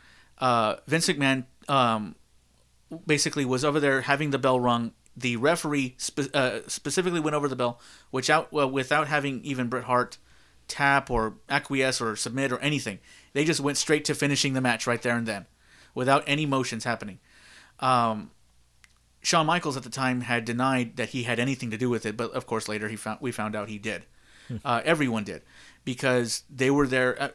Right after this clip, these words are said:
Speaker 1: from Britt's perspective, they felt, he felt that they had screwed him. They, they'd welched on a, on a deal that they had made. From the W W E's perspective, uh, and those involved,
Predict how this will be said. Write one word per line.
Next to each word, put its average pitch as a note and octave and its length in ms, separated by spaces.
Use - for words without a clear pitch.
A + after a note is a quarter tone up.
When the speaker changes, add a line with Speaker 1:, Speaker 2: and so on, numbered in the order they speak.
Speaker 1:
from C#3 340
Britt's F#3+ 260
perspective, B2+ 540
they C#3 160
felt, C3+ 320
he D3 100
felt A#2+ 260
that A#2 180
they A2+ 120
had - 100
screwed D#3 260
him. F#2+ 160
They, A#2+ 240
they'd A#2+ 200
welched B2+ 400
on A#2+ 140
a, A2 80
on A#2 180
a A2+ 60
deal A#2+ 260
that A2 140
they A#2 80
had A2 100
made. A#2+ 220
From B2+ 460
the A2+ 60
W B2+ 220
W A2 420
E's F#3+ 300
perspective, A#2+ 640
uh, A2+ 300
and A#2+ 420
those C3 280
involved, A#2+ 480